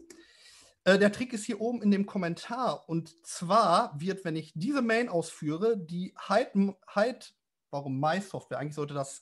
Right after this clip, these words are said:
heißen Hide Me Somewhere, die Install-Update-Methode ausgeführt. Genau das passiert. Das hier ist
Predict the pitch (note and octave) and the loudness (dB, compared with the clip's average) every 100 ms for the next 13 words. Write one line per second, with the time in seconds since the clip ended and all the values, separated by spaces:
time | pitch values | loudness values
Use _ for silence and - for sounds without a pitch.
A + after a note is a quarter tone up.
0 | - C#3+ D3 B2+ - D3 - D3+ G3 G3+ | -4 -4 -4 -6 -2 -2 0 -2 -2 -2
1 | C#3 B2+ C3 D3+ C4 - - - _ - | -6 -4 -2 -2 -4 -8 -20 -20 _ -4
2 | G3+ F#3+ - - G#3+ D#3+ - - A#3+ F3 | 2 2 0 0 0 0 -4 -4 -2 -4
3 | - C#3 A#2 A#2+ - A#2+ - - - _ | -4 -4 -4 -6 -10 -16 -16 -20 -20 _
4 | _ _ _ _ _ _ _ D#3+ E3+ E3 | _ _ _ _ _ _ _ 2 4 4
5 | D3+ - D#4 - G4 D3 - _ - _ | 2 0 -2 -4 -6 -6 -12 _ -20 _
6 | - C#3+ A3+ - - G3 F#3 G#4 - _ | -10 4 4 4 0 2 2 0 -8 _
7 | _ _ - G#3 - - - | _ _ -2 -2 -2 -12 -20